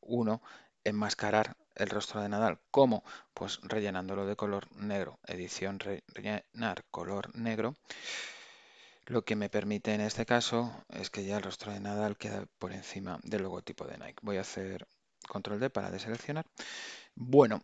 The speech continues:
eh, me doy cuenta ahora que no había desenfocado el logotipo de Nike. Bueno, mm, lo podía haber hecho antes. Si nos damos cuenta tarde, eh, solo tenemos que tomar una precaución, que es desenlazar lo que sería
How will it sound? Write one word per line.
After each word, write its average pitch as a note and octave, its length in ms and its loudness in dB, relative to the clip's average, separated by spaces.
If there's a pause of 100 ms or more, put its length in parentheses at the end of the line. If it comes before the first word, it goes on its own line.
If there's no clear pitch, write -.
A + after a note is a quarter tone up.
eh, B2+ 260 8
me C3 100 8
doy D3+ 100 8
cuenta A3+ 260 10
ahora A3+ 260 12
que D3+ 180 6
no D3+ 140 6
había E3+ 180 8
desenfocado D3+ 440 6
el D3+ 60 8
logotipo C3 420 6
de G#2+ 280 4
Nike. D#3+ 380 2
Bueno, - 380 -6 (360)
mm, - 300 -10
lo G#2+ 100 -2
podía A2+ 160 6
haber A2 140 6
hecho A2 180 4
antes. D#3+ 340 4 (540)
Si - 300 6
nos D#3+ 140 6
damos A#3 180 8
cuenta G#3+ 240 8
tarde, G#3 380 8 (420)
eh, A2 260 -2
solo D3+ 180 2
tenemos D3+ 280 4
que C#3 80 0
tomar A#2+ 180 2
una A#2 160 2
precaución, F2 560 0
que A2 140 2
es D3 180 -2
desenlazar G#2 800 2 (920)
lo - 120 -12
que - 100 -10
sería G2 380 0